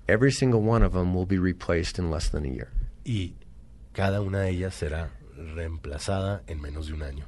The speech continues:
Speaker 1: So in a year, you will truly be a new you.
Speaker 2: En un año uno será completamente nuevo.
Speaker 1: Isn't that amazing to think about?
Speaker 2: Eso es algo asombroso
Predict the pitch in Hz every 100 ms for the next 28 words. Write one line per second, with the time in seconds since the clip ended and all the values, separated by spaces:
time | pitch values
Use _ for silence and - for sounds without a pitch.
0 | - - 131 123 120 113 110 143 143 123
1 | 117 120 110 - 123 110 101 113 113 95
2 | 95 90 90 98 - - - - - 90
3 | 95 117 131 160 165 120 143 107 90 113
4 | 123 - - - - - 104 117 127 123
5 | 117 156 262 71 - - - - 117 131
6 | 127 110 110 113 110 98 - - 151 -
7 | - - - - - 110 117 143 160 160
8 | 101 85 95 190 - 76